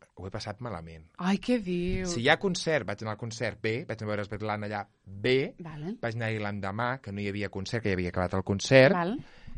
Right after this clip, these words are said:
Speaker 1: Cada barra projecta la seva música. Cada barra té uns bafles enormes
Speaker 2: Sí.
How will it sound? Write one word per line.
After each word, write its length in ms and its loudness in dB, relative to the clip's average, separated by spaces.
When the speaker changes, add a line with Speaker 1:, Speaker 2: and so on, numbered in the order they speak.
Speaker 1:
Cada 280 6
barra 460 8
projecta 640 2
la 100 2
seva 280 0
música. 600 -4
Cada 240 0
barra 320 8
té 160 -2
uns 220 -4
bafles 440 6
enormes 680 8
Speaker 2:
Sí. 280 -4